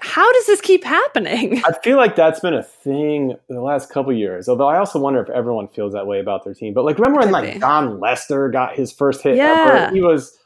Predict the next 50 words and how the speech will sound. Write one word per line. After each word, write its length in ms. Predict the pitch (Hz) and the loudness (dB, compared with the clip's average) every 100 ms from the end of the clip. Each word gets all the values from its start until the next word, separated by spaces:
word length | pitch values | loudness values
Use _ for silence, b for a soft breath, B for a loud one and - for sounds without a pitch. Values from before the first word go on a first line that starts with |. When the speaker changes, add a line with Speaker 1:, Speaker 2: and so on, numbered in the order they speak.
| _ | _
Speaker 2:
completely 380 | - 131 254 233 | -14 -2 2 2
Speaker 1:
Yeah. 80 | 147 | 4
Speaker 2:
helpless 300 | 147 147 139 | 2 2 0
at 100 | 135 | 0
the 60 | 131 | -2
plate, 300 | - 131 127 | 0 2 2
yet 120 | 113 | -2
somehow 260 | 143 143 | -2 -2
managed 460 | 117 113 113 117 107 | -2 -4 -6 -6 -6
to 60 | 107 | -6
get 120 | 104 | -4
a 80 | 98 | -4
hit 120 | 120 | -4
off. 200 | 107 104 - | -2 -2 -4
I 60 | 110 | -6
think 200 | 220 - | -6 -6
Lackey 380 | 104 123 - - | -4 -4 -4 -14
was 140 | - | -20
pitching 320 | - 98 - 98 | -18 -18 -18 _
for 140 | 104 98 | -16 -16
us 120 | - | -18
when 100 | 113 | -16
that 100 | 110 - | -16 -14
happened. 340 | 110 - - _ _ 175 | -14 -14 -20 _ _ -6
Um, 140 | 190 | -4
Speaker 1:
Yeah. 220 | 170 117 - _ | -4 -6 -10 _
Speaker 2:
so 140 | - 123 | -6 -2
that 120 | 135 | 0
was 120 | 117 | 0
a 40 | |
while 280 | 104 104 95 | -2 -2 -4
ago. 420 | 95 98 92 90 _ _ _ _ | -6 -8 -8 -8 _ _ _ _
Uh, 200 | - 104 | -6 -4
but 140 | 104 - | -4 -2
yeah, 220 | 262 - | 0 -2
it 60 | - | -4
seems 180 | 254 | -4
like 180 | 262 262 | -4 -4
for 140 | 160 107 | -2 -2
a 80 | 92 | 0
while 380 | 98 90 87 | -2 -2 -4
that's 160 | 95 - | -6 -10
been 140 | 92 | -14
going 260 | 85 85 85 | -12 -12 -10
on, 280 | 85 85 90 | -12 -12 -8
but 300 | 87 92 - _ _ 123 | -8 -8 -12 _ _ -4
that 140 | 104 | 0
could 160 | 117 98 | 0 0
just 280 | 101 - | -4 -4
be, 420 | 104 92 92 90 | -6 -4 -4 -8